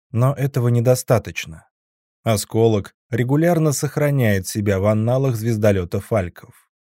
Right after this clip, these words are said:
не связанного, к слову, с глобальной сетью странствующего государства. Фрик не мог влезть в хранилище через ретрансляторы, подобраться в реале тоже не мог. Об этом позаботились У с Ингваром.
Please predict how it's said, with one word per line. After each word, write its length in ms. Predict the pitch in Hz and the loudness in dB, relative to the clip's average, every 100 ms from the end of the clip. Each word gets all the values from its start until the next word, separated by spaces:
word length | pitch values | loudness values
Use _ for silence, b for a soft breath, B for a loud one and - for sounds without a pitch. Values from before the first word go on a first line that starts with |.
| _ _ | _ _
не 180 | 123 139 | -4 -4
связанного, 680 | 135 180 127 101 95 95 101 | -4 -2 0 0 -2 -4 -6
к 40 | |
слову, 440 | - 151 123 107 - - | -4 -2 2 0 -2 -6
с 120 | 120 | -2
глобальной 580 | 131 143 139 113 113 120 | 0 2 4 4 2 0
сетью 400 | - 120 - 95 | -2 -4 -4 -8
странствующего 800 | - 113 98 - 92 87 98 101 | -4 -4 -4 -6 -6 -6 -6 -6
государства. 760 | 104 131 127 98 - - - _ _ _ _ _ _ _ _ _ | -6 -4 -4 -4 -8 -20 -20 _ _ _ _ _ _ _ _ _
Фрик 480 | - 139 190 - - | -4 -2 -2 -8 -8
не 160 | 151 175 | -4 0
мог 320 | 160 123 101 | 2 0 0
влезть 340 | 107 107 95 | -2 -2 -2
в 60 | - | -8
хранилище 680 | - 113 127 139 101 - 95 | -6 -4 -2 -2 -4 -6 -6
через 300 | - 101 92 | -4 -4 -4
ретрансляторы, 920 | 95 - 92 - 92 90 107 123 135 _ _ - | -6 -8 -8 -8 -8 -8 -6 -8 -10 _ _ -8
подобраться 580 | 139 160 165 180 165 151 | -2 0 0 -2 -4 -2
в 80 | |
реале 380 | 139 139 139 131 | 2 2 2 0
тоже 340 | - 131 98 92 | 0 -2 0 -2
не 120 | 95 | -4
мог. 420 | 90 87 - _ _ 156 | -4 -10 -20 _ _ 0
Об 240 | 131 104 | 2 2
этом 260 | 104 101 95 | 0 0 -2
позаботились 800 | 98 104 107 104 101 98 - - - | 0 2 2 0 -2 -4 -6 -12 -4
У 220 | 123 95 | -2 -2
с 200 | - - | -6 -6
Ингваром. 540 | 131 92 90 85 82 | -4 -4 -6 -10 -14